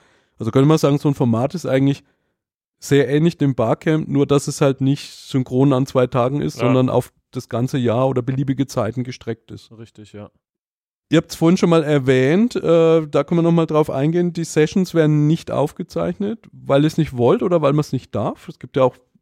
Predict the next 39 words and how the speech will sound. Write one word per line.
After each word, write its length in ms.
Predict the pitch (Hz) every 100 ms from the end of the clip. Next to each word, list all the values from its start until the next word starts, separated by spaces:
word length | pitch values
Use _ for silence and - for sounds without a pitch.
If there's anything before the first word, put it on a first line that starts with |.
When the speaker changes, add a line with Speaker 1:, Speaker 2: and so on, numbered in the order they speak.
| -
Speaker 1:
Organisationen, 580 | 131 131 127 123 135 131
die 60 |
sagen, 340 | 127 127 123 -
man 140 | 120 117
darf 280 | 110 139
nicht. 320 | 170 202 - - _ -
Oder 240 | - 131
bei 120 | 123
manchen 220 | 123 131 143
ist 220 | 135 -
die 120 | 131
Hürde 300 | 143 165 147
sehr 220 | - 139
hoch, 300 | 135 156 - _ _ _ -
dass 140 | 127
ich 80 | 120
von 140 | 127
jedem 180 | 120 123
eine 60 | 120
Unterschrift 460 | 147 151 147 143 -
brauche, 360 | 127 135 143
wenn 80 | 135
ich 100 | 131
im 120 | 127
Video 280 | 127 147 147
bin. 340 | 143 147 170
Also 200 | 131 120
war 120 | 117 123
das 160 | 135
eine 100 | 135
bewusste 460 | - - 127 160 131
Entscheidung 420 | 123 110 131 190
zu 80 | -
sagen, 220 | - 170
es 100 | 175
wird 100 | 170
nie 160 | 170 160
aufgezeichnet 720 | 170 - 175 175 170 180 170
oder 300 | 143 139 139